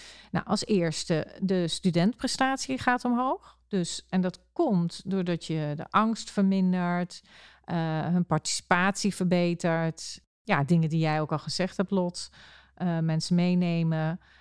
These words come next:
Je vergroot hun motivatie. Je zorgt er gewoon voor dat die studenten de aandacht erbij houden. <laughs>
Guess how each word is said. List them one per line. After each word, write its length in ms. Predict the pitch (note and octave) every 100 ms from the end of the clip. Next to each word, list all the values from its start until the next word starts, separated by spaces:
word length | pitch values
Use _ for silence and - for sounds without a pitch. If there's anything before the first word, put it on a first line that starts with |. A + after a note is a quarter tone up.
| _ -
Je 220 | G3 F#3
vergroot 480 | - F#3+ - G#3 G#3
hun 140 | G3+
motivatie. 1120 | F#3 F3+ - E3 G#3 G#3+ A3 - A3 G#3 G#3 _ _ _ _
Je 120 | G#3
zorgt 300 | G#3+ C#4+ C#4
er 60 | C4
gewoon 220 | A#3 A3
voor 180 | A3 G3+
dat 140 | F#3+
die 80 | G3+
studenten 460 | - G3 G3 F3 F3
de 60 |
aandacht 360 | - E4 D#4 -
erbij 280 | B3 A3+ F#3+
houden. 460 | F3 D#3+ D#3 E3 - _
<laughs> 100 | A3